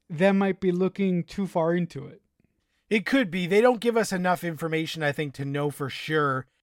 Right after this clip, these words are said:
Speaker 2: And certainly it's understandable that we always, we always do these stories on Fringe where somebody feels inadequate or like something has gone wrong in their life and they're trying to find the way to, to fix it.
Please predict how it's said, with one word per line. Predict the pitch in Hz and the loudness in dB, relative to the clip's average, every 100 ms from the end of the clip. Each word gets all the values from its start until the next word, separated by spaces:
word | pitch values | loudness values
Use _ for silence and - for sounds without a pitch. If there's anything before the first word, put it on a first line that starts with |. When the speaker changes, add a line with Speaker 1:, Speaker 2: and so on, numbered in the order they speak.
| - | -10
Speaker 2:
And | 147 | -8
certainly | 131 190 170 170 156 - _ _ | -4 -4 -2 -2 -4 -6 _ _
it's | - 170 | -8 -2
understandable | 196 196 180 - 170 170 165 160 | 0 0 -2 -2 0 0 -2 -2
that | 151 147 | -2 -2
we | 151 147 | -2 0
always, | 151 160 160 147 - - | 0 0 -2 -4 -10 -10
we | - 226 | 0 6
always | 240 254 214 147 | 6 6 0 -2
do | 160 190 | -4 -4
these | 175 160 | -4 -6
stories | - 175 175 156 | -2 0 0 0
on | 160 | 0
Fringe | 143 160 160 | 0 -2 -2
where | 147 151 | -4 -4
somebody | - 170 165 160 | -2 -2 -2 -4
feels | - 165 165 147 | -6 -2 -2 -4
inadequate | 156 147 147 151 - 165 156 | -4 -2 0 -2 0 0 0
or | 139 147 | -2 -4
like | 143 139 135 | -2 -2 -4
something | - 165 151 151 | -6 -4 -4 -4
has | 147 127 | -4 -4
gone | 151 143 | -2 -2
wrong | 131 139 147 | -2 -2 -2
in | 156 156 | -2 -2
their | 151 151 | 0 2
life | 151 151 147 _ _ _ - | 2 0 -2 _ _ _ -10
and | 139 | -4
they're | 147 | -2
trying | 160 151 151 | 0 0 0
to | |
find | 151 147 151 | 0 0 0
the | 143 | -2
way | 127 143 143 | -2 -2 -2
to, | - 143 139 127 _ | -2 -2 -2 -2 _
to | - | -16
fix | - - 156 - | -10 -6 -6 -2
it. | 160 | -2